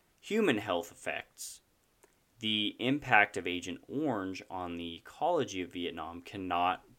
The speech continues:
be understated. Dioxin was identified as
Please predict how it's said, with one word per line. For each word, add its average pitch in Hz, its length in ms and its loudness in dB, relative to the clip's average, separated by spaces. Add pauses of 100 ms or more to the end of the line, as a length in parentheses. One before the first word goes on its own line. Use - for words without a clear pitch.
be 85 360 -10 (120)
understated. 82 920 0 (340)
Dioxin 120 600 8
was 101 340 6 (140)
identified 92 960 2
as 90 320 2